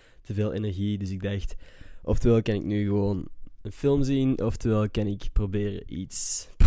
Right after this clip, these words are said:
productief te doen. Dus neem ik een podcast op. Ik weet niet eens of, of ik hem ooit ga posten. Ehm, maar ik dacht, waarom niet?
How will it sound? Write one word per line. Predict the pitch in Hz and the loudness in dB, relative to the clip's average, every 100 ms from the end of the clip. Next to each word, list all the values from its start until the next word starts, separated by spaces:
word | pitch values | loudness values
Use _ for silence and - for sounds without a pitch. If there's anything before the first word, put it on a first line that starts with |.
| - | 6
productief | 110 107 - - 123 | 0 -6 -6 -2 -2
te | - | -2
doen. | 110 113 110 110 - - - - - | 0 2 0 -4 -14 -20 -20 -20 -14
Dus | 95 113 113 - | -8 -6 -6 -6
neem | 110 110 | -6 -6
ik | 101 - | -8 -10
een | 107 | -8
podcast | - 104 107 110 104 - | -4 -2 -2 -2 -4 -2
op. | 107 - | -4 -4
Ik | - | 0
weet | 127 | 4
niet | 143 | 4
eens | 131 | 4
of, | 131 - - | -2 -12 -6
of | 113 | -6
ik | 101 | -4
hem | 107 | -2
ooit | 107 - | -2 -2
ga | 98 | -4
posten. | - 113 117 104 123 - - - - | 0 0 0 -4 -8 -10 -20 -20 -10
Ehm, | 104 98 101 101 98 98 - _ - _ _ _ _ _ _ _ | -6 -4 -2 -2 -4 -6 -10 _ -20 _ _ _ _ _ _ _
maar | - 117 117 | -8 -4 -4
ik | - 113 | -4 -4
dacht, | 113 113 - - - - - - - - | -2 -2 -2 -10 -14 -16 -20 -20 -20 -20
waarom | 143 95 92 107 113 104 | -10 -6 0 2 2 0
niet? | 104 | -4